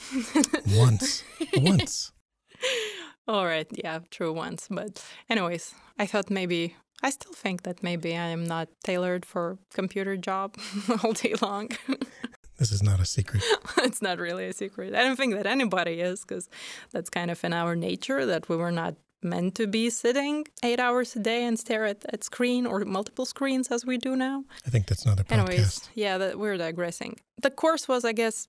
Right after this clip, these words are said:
Speaker 1: many things which I did expect it to be, but it was also many things which I never thought that it would be. What I learned, I could put it, like, in two boxes, since we do like boxes.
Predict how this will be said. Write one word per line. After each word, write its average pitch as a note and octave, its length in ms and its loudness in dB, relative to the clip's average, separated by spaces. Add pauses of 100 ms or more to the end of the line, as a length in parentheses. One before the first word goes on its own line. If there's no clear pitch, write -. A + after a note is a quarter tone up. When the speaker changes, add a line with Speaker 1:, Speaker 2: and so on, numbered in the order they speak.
(120)
Speaker 1:
many A#3 180 2
things G#3+ 300 -2
which G3 120 0
I F#3 120 2
did F3+ 240 0
expect - 440 -4
it E4 120 -2
to D#4 100 -2
be, D4 160 0
but G#3+ 300 0 (240)
it A3+ 80 0
was A#3 160 -4
also A3+ 240 -6
many G#3 180 -2
things G3+ 320 -8
which F#3+ 220 -6
I F#3+ 80 -4
never F3+ 240 -4
thought B3+ 380 0
that A3+ 180 -8
it F#3+ 160 -8
would F3+ 180 -2
be. F#3+ 240 -8 (140)
What A3 160 2
I G#3 80 4
learned, G#3 540 2 (120)
I A3 80 0
could B3 160 -2 (100)
put C4 140 0
it, B3 140 -2
like, F#3+ 240 -4
in G3 80 0
two G#3+ 160 -4
boxes, F3+ 500 -4
since F3+ 300 -6
we G3 80 -4
do F#3+ 160 -6
like F3+ 240 -8
boxes. E3 500 -8